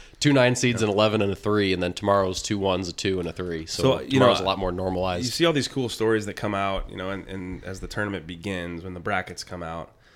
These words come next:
Speaker 2: And correct me if I'm wrong, if anybody knows, but I think Warren Buffett said if any of his employees at Berkshire Hathaway pick a perfect Sweet sixteen, so all sixteen teams. There's sixteen in the Sweet sixteen, right?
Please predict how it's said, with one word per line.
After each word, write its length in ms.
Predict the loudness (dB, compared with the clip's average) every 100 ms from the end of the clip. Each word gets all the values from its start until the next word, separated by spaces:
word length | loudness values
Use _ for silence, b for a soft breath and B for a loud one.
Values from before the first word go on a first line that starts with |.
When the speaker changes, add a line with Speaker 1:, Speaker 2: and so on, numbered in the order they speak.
| b b b b
Speaker 2:
And 360 | -8 -6 -6 -10 -14 0
correct 300 | 2 2 2
me 80 |
if 80 | -2
I'm 100 | -2
wrong, 140 | -4 -4
if 80 |
anybody 280 | -4 -4 -4
knows, 320 | -2 -4 -4 -6
but 100 | -8
I 40 |
think 220 | -6 -8
Warren 320 | -4 -2 -2
Buffett 380 | -2 -6 -6 -10
said 240 | -8 -8 -8
if 100 | -12
any 240 | -10 -6 -6
of 140 | -6
his 440 | -8 -8 -8 -10 -12
employees 840 | -12 -12 -6 -4 -2 -6 -8 -8
at 120 | -10 -8
Berkshire 340 | -6 -4 -4
Hathaway 480 | -4 -6 -8 -8 -8 -16 b b b b b b b -20 _ _ -6
pick 180 | -4
a 80 | -4
perfect 460 | -4 -2 -2 -2 -6
Sweet 340 | -6 -6 -6
sixteen, 560 | -6 -8 -8 -12 -12 -12
so 140 | -8
all 160 | -6 -6
sixteen 420 | -10 -12 -12 -14
teams. 360 | -14 -16 -16 -20 _ _ _ _
There's 140 | -8 0
sixteen 380 | 0 0 -4
in 80 | -4
the 40 | -4
Sweet 200 | -6 -8
sixteen, 380 | -10 -8 -6 -4
right? 180 | -4